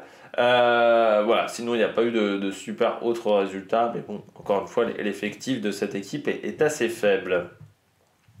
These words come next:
Mais bon, s'il obtient des résultats en gravel, pourquoi pas obtenir des résultats, euh, également, euh, chez les, enfin, voilà, chez les pros, euh, sur des courses plus importantes.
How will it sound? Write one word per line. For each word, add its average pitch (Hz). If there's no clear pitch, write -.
Mais 135
bon, 131
s'il 143
obtient 120
des 113
résultats 107
en 107
gravel, 92
pourquoi 117
pas 131
obtenir 113
des 110
résultats, 101
euh, 92
également, 104
euh, 87
chez 107
les, 90
enfin, -
voilà, 127
chez -
les 90
pros, 139
euh, -
sur -
des 95
courses 123
plus 131
importantes. 98